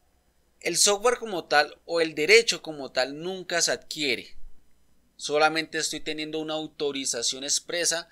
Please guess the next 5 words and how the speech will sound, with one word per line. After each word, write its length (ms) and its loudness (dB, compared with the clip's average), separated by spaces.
por 280 -2
parte 580 2
del 300 2
creador. 680 2
¿Listo? 540 -2